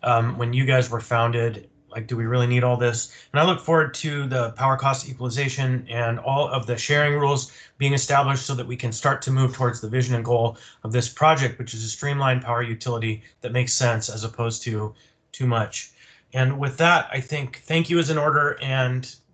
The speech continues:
we look forward to having you back as the sole primary provider of power in the municipality.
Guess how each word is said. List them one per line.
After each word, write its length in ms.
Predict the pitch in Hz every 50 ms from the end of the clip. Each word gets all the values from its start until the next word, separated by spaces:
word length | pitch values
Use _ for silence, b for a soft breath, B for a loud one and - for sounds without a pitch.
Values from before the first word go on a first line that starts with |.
| _ _ _ 110
we 120 | 131 135
look 240 | 127 127 147 143 -
forward 200 | - 143 139 127
to 80 | 131
having 280 | 120 127 135 135 135 139
you 140 | 135 131 127
back 420 | 131 135 139 135 131 127 - -
as 320 | - 117 123 123 117 117 -
the 80 | 123
sole 460 | 120 - - 135 135 131 127 127 123
primary 380 | - - - 127 127 123 127 123
provider 420 | 123 123 107 120 117 117 117 117
of 120 | 123 120 -
power 480 | - 117 113 117 113 107 110 110 - -
in 200 | 117 113 110 107 104
the 260 | 104 104 104 104 104
municipality. 840 | 107 104 110 110 107 - - - 104 95 98 98 90 92 - -